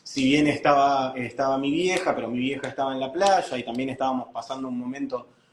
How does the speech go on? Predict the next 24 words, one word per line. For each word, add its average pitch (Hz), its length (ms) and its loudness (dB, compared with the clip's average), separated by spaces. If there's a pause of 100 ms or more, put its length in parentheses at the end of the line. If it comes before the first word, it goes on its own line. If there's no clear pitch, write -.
eh, 117 400 -2
particular, 139 760 2
eran 127 220 -6
fechas - 380 -12
para 117 200 -4
la 113 100 -6
familia 131 340 -4
bastante 139 360 -8
particulares. 135 720 -6 (500)
Eh, 131 380 -4
entonces, 156 560 -8
eh, 117 800 -6 (520)
mi 139 280 -2
cabeza 156 380 0 (800)
fue, 143 180 0
"Che, 170 200 -4
si 123 160 -8
necesitas 123 600 -8
hablar, 160 500 -2
bueno, 165 440 -6
habla, 165 560 -4 (340)
habla 127 380 0
como 151 200 -2
te 151 100 -4